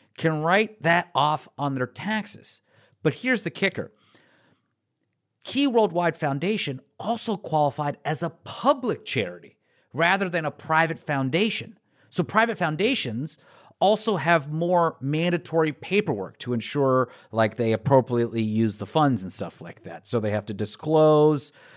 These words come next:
uh, who their donors are, as well as, like, the minimum asset distribution requirements and stuff like that. So how much are you giving away and how much are you spending on your company? You know, cash donations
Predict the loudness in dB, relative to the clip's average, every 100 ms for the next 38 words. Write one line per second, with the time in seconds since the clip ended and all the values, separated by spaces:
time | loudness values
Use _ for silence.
0 | 0 4 6 6 4 2 2 2 4 4
1 | 4 4 2 4 4 6 4 4 4 6
2 | 6 4 0 -14 -4 0 2 4 6 6
3 | 4 -2 -2 -4 -6 -8 -6 0 0 2
4 | 0 -2 -2 0 2 2 0 0 -2 -2
5 | -2 -2 -2 4 4 4 2 -2 -4 -6
6 | -2 -2 0 -4 -2 0 2 0 -4 _
7 | -6 0 2 2 0 0 -2 -2 4 4
8 | 6 4 6 6 6 4 -2 -4 -6 -4
9 | -2 0 -2 -2 -4 -6 0 0 0 -2
10 | -2 -4 -8 -20 -12 -2 2 2 0 -2
11 | 2 2 0 0 0 0 -2 -6